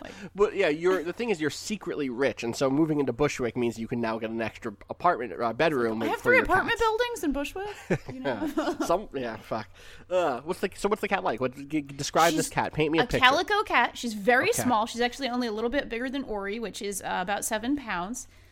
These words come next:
Speaker 1: Uh, I took her to the vet early today. And, uh, she looks pretty healthy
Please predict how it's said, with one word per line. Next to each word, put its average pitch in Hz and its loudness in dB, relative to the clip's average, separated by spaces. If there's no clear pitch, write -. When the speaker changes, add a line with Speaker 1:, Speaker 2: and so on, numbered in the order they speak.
Speaker 1:
Uh, - -2
I 220 4
took 330 -4
her 381 2
to 359 0
the 320 0
vet - 0
early 277 0
today. 175 -6
And, 220 -2
uh, 220 4
she 247 -4
looks 415 -2
pretty 440 2
healthy 320 -2